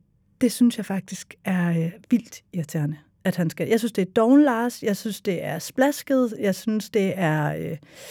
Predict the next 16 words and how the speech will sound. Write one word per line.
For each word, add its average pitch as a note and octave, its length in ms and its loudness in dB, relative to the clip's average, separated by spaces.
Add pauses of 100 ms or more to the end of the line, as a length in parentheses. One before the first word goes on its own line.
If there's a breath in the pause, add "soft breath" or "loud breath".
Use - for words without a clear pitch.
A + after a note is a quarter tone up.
(540 loud breath)
syndigt. D4+ 600 4 (160)
Og, F#3 380 4
øh, E3+ 460 0 (240)
kom D#4+ 200 4
nu. C#4 160 6 (360)
Altså, G3+ 360 4 (120)
du A#3 100 2
skal D4+ 160 0
ikke C#4+ 120 2
ligge C#4 180 4
der A#3+ 100 4
og G3 80 0
sove. A#3+ 340 4
Så B3 120 2
hvis, A3 340 2
hvis, A#3 360 0